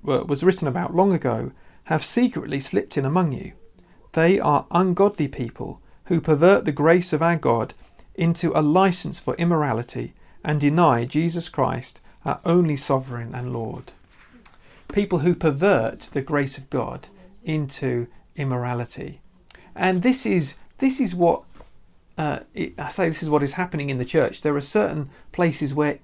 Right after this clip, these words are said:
it is happening, where people say, you know,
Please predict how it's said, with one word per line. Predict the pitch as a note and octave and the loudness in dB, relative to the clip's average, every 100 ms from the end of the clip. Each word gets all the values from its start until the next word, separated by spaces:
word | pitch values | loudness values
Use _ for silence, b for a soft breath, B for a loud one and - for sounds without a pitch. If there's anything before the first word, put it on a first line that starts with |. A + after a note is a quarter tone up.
| - | -8
it | E3 | -4
is | G#3+ F#3+ | -2 -2
happening, | - A#2 - A2+ A2 E3+ _ b b b b b | -4 -12 -10 -12 -14 -18 _ b b b b b
where | E3+ E3 D#3 D3+ C#3+ b - | 2 4 4 0 -4 b -6
people | - G#3+ F3+ | -2 0 -2
say, | D#3+ - D3+ | -4 0 0
you | D3+ - | 0 -4
know, | D#3 B2+ | -4 -4